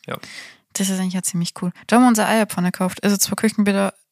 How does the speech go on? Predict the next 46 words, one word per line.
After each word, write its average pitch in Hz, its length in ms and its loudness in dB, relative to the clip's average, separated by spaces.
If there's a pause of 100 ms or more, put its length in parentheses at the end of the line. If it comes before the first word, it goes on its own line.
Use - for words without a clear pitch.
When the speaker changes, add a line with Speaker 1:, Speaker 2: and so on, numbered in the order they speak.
Speaker 2:
Bedarf 196 320 0
und 196 80 4
die 190 60 2
Schreibwarenbedarf, 190 760 0
aber 180 240 -2
es - 100 -4
gibt - 220 -8
auch 190 140 -10
Eierpfannen 208 420 0
und 190 140 -2
wir 185 80 -4
besitzen 214 340 0
eine. 240 240 2 (360)
Speaker 1:
Genau, 113 220 0
wir 110 80 2
haben 117 100 0
die 117 120 -2
Eierpfanne 135 440 2 (140)
in, 156 220 4 (240)
Speaker 2:
<laughs> - 240 -20
Speaker 1:
in, 139 380 0
in 135 480 -4
Bayern 139 340 2
entdeckt. 135 540 -4 (720)
Speaker 2:
Und 202 100 8
in 170 100 2
Köln 180 240 4
gekauft. 170 480 -2
Speaker 1:
Und 123 100 -2
in 123 80 2
Köln 131 260 2
gekauft. 113 520 -8 (200)
Und 120 120 -2
jetzt - 380 -2
steht - 240 -8
sie 123 140 -8
in 123 140 -6
einer 110 80 -2
anderen 104 220 -6
Stadt. - 300 -12 (100)
Speaker 2:
Ein 196 80 -4
kurzer, 180 560 0 (500)
unnötiger 180 460 -2
Einschub 175 360 -6 (640)
dazu. - 360 -2
<laughs> - 60 -10